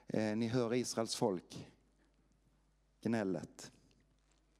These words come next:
Har jag för mycket med mitt eget gnäll om min situation, så är det så lätt att jag missar den där rösten som är ute och ropar mitt namn. "Magnus,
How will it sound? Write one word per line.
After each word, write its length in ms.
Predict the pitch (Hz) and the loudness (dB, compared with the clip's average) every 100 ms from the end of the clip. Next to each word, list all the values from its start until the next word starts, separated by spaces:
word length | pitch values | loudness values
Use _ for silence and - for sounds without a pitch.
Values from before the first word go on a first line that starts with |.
| _ _ _ - - _ _ _ _ _ _ _ _ _ | _ _ _ -20 -20 _ _ _ _ _ _ _ _ _
Har 100 | - | 2
jag 100 | 120 | 2
för 100 | 135 | 2
mycket 400 | 151 160 - 127 | 2 0 2 0
med 100 | 123 | 2
mitt 200 | 127 123 | 2 2
eget 640 | 165 131 110 110 - - - - - | 2 2 0 -4 -6 -14 -14 -20 -4
gnäll 600 | 131 139 120 90 98 - - - | 0 2 2 0 -4 -6 -12 -4
om 180 | 92 | 0
min 100 | 101 | 2
situation, 720 | 95 104 - 107 - 117 - - - - - | 0 -2 -2 -4 0 0 -2 -6 -16 -20 -2
så 140 | - | 2
är 40 | 110 | 2
det 60 | |
så 120 | 117 | 2
lätt 360 | 120 147 131 - | 2 2 0 -4
att 140 | 110 | -2
jag 120 | 117 113 | 0 2
missar 380 | 123 127 - | 0 0 -2
den 140 | 104 113 | -2 -4
där 120 | 104 | -4
rösten 600 | - 95 - - 80 92 - - - - - | -2 -4 -4 -4 -6 -6 -12 -20 -20 -20 -10
som 200 | 104 104 | -4 -2
är 140 | - | 2
ute 300 | 117 123 - | 2 0 -4
och 180 | 104 - | -4 -2
ropar 380 | 120 135 - 110 | -2 -2 -4 -2
mitt 300 | 123 117 - | -2 -4 -2
namn. 420 | 131 95 98 104 - _ _ _ _ _ _ _ _ _ | -2 -2 -6 -12 -18 _ _ _ _ _ _ _ _ _
"Magnus, 800 | 104 117 107 95 92 - - | -2 -2 -2 -4 -6 -6 -6